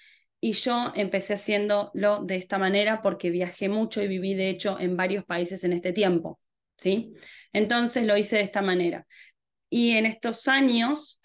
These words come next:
eh, que para mí fueron los años más creativos de mi vida, creé cursos, hago cursos, hago talleres, hago formaciones, además de atender a personas, y además dicto una limpieza ayurvédica grupal, que es un poco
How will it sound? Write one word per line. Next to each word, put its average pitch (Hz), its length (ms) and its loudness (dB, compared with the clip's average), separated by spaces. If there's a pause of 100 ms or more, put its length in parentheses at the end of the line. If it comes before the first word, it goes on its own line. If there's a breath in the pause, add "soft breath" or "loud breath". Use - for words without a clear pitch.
(120)
eh, 170 760 0 (340)
que 185 120 -6
para 175 220 -4
mí 202 100 0
fueron 202 260 0
los 196 160 0
años 202 220 2
más 208 200 0
creativos 214 480 0
de 202 100 0
mi 202 120 -2
vida, 247 440 0 (640)
creé 202 460 0
cursos, 247 560 -2
hago 185 420 0
cursos, 208 380 -4
hago 180 160 0
talleres, 190 460 -2
hago 180 180 0
formaciones, 180 720 0
además 180 320 0
de 196 60 2
atender 185 300 0
a 185 80 -2
personas, 247 540 -2 (320 soft breath)
y 220 100 -2
además 240 320 2
dicto 226 300 -4
una 220 160 2
limpieza 196 380 -2
ayurvédica 202 720 0
grupal, 185 480 0 (440 soft breath)
que 277 140 2
es 285 140 -2
un 247 160 -2
poco 233 480 -2